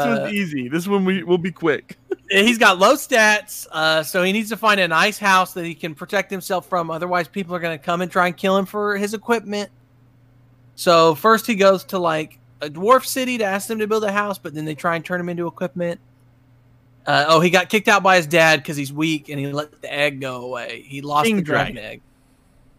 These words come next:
Speaker 2: Yeah, so then he goes to some harpies, and they're like, "You can live with us," but he can't fly and get up to their house.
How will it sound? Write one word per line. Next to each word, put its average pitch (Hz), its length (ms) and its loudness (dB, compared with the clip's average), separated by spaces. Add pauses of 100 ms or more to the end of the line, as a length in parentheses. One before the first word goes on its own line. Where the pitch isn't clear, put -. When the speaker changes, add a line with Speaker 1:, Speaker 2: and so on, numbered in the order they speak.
Speaker 2:
Yeah, 151 360 2 (160)
so 165 580 4 (280)
then 202 600 2
he 165 180 -10
goes 170 260 2
to 165 80 -12
some 147 140 -10
harpies, 190 680 0 (680)
and 160 120 -2
they're 214 100 4
like, 180 160 2
"You 233 140 4
can 240 340 -2
live 196 180 2
with 196 120 2
us," 262 200 2
but 180 140 -6
he 185 80 0
can't 202 320 -2
fly 147 460 0
and 147 200 -8
get 151 120 -6
up 156 100 -10
to - 60 -20
their 160 100 -6
house. 135 460 -10